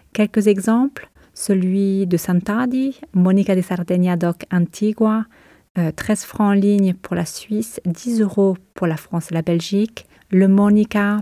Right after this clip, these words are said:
Perdera di Argiolas, neuf euros cinquante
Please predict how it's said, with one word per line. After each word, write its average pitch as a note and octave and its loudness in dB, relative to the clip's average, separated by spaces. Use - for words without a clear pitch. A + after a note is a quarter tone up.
Perdera A3 0
di F#3 -2
Argiolas, E3 -4
neuf G#3 2
euros F#3+ 2
cinquante G#3 -2